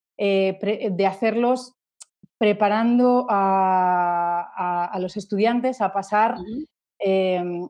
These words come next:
Speaker 1: exámenes específicos. Porque yo, por
Speaker 2: Ujú.
Speaker 1: ejemplo, he hecho todos los exámenes, ¿no? De inglés, hice el First, hice el Advanced, hice el Proficiency, luego hice el tefl, luego hice este que hicimos aquí con el E L T Council y, y no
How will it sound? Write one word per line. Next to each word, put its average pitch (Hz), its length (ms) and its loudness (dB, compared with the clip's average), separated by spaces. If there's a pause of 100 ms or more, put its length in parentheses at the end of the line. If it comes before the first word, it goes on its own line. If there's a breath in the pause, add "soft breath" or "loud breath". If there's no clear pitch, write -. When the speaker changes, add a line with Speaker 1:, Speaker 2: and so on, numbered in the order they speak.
Speaker 1:
exámenes 226 800 -2
específicos. - 1040 -6 (360)
Porque 190 380 -2
yo, 196 160 0
por 220 100 0
Speaker 2:
Ujú. 220 80 0
Speaker 1:
ejemplo, 208 560 2
he 208 60 4
hecho 202 220 -2
todos 226 160 2
los 214 120 2
exámenes, 175 600 -4
¿no? 214 180 2
De 220 100 2
inglés, 180 360 0
hice 185 160 -2
el 214 100 0
First, 180 360 -2
hice 196 240 2
el 202 100 2
Advanced, 185 480 0
hice 196 100 -2
el 196 80 2
Proficiency, 190 640 -4
luego 180 300 0
hice 202 360 0 (340 loud breath)
el 208 240 4
tefl, 202 440 2
luego 185 300 4
hice 202 360 2
este 202 440 0
que 196 100 -2
hicimos 202 280 -6
aquí 202 160 2
con 208 120 0
el 196 120 2
E 202 80 4
L 196 100 0
T 202 100 0
Council 196 480 0 (400 loud breath)
y, 196 480 4
y 214 120 0
no 233 560 0